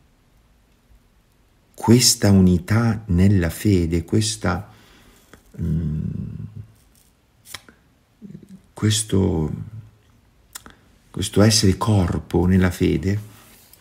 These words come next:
va da sé. È,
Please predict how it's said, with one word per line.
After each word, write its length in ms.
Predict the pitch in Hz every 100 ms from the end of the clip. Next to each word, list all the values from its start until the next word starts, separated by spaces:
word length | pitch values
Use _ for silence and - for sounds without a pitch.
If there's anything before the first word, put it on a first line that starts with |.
| _ _ _ _ - - - - _ - -
va 160 | - 113
da 140 | 98
sé. 300 | 87 117 113 - - - _ _ _ _ _ - _ - _ _ _ _ _ _ _ _ _ -
È, 220 | 107